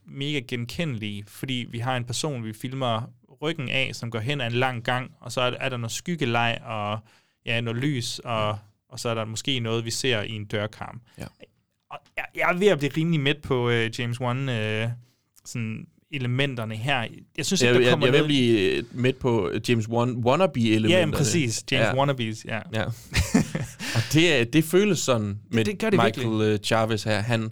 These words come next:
Speaker 2: han bare står og kigger over skulderen. "Okay, det er sådan, man skal gøre det." Så går han over, og så, han er, han er sådan en Wish-udgave, du ved, af James Wan, hvor man sådan lidt, "Det er overhovedet ikke det, jeg vil have." <laughs>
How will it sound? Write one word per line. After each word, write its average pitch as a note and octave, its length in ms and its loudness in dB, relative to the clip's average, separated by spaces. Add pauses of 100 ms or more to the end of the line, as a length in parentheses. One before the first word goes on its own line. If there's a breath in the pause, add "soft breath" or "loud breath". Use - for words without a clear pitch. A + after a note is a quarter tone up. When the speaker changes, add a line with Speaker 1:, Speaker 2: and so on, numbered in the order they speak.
(440 loud breath)
Speaker 2:
han A2 240 0
bare A#2 240 2
står C3+ 220 0
og A#2+ 80 -6
kigger A#2+ 380 0 (280)
over A#2 160 2
skulderen. C3 380 0 (420 soft breath)
"Okay, A#2 220 -16
det A2+ 100 -12
er A2+ 60 -2
sådan, D#3+ 260 -2
man A2+ 80 -4
skal G#2+ 180 -12
gøre A2+ 180 0
det." A2+ 140 -2
Så B2 100 0
går B2+ 120 6
han B2+ 120 6
over, A2+ 280 4 (220 loud breath)
og A2+ 140 0
så, - 160 0 (100)
han C#3+ 180 2
er, D3 220 4
han D3+ 200 0
er D3 120 2 (340)
sådan C#3+ 220 0
en B2 60 0
Wish-udgave, A#2 840 2
du A2+ 120 -4
ved, A2+ 220 4
af G#2 300 4
James G#2+ 240 -2
Wan, G#2+ 240 0
hvor A2+ 120 0
man G#2+ 100 0
sådan A2+ 120 -4
lidt, A#2 80 -12
"Det F#2 60 -10
er F2+ 40 -12 (800)
overhovedet B2 280 4
ikke A#2 60 -6
det, G#2+ 60 0
jeg G2 80 2
vil G2 100 -2
have." G2+ 200 -2
<laughs> - 40 -4